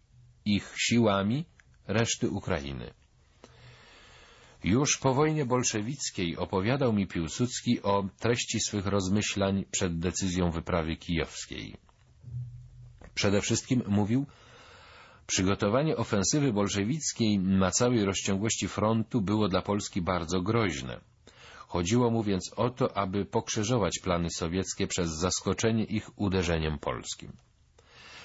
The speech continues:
Przewidywał różne możliwości, od najlepszych do najgorszych.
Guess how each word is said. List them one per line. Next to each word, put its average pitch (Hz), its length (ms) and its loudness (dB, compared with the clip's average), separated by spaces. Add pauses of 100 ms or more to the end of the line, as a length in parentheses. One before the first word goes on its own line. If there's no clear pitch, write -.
(140)
Przewidywał 131 600 4
różne 139 280 2
możliwości, 113 760 0
od 101 220 -2
najlepszych 107 600 2
do 104 120 2
najgorszych. 90 920 -2